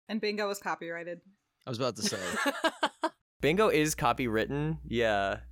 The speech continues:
Speaker 4: So Zingo, for all you Ravnikins out there, you get the feeling that someone's watching you.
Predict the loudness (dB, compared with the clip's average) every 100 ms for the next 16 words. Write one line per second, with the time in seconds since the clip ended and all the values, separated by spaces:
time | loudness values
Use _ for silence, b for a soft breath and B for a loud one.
0 | -12 -2 0 2 2 2 4 4 2 -2
1 | 0 2 2 2 4 4 2 -2 -2 0
2 | 0 -2 -4 -2 -2 0 0 0 0 -4
3 | _ _ _ _ -4 -2 0 -2 0 2
4 | 2 0 0 0 0 0 0 0 -2 -6
5 | -4 -8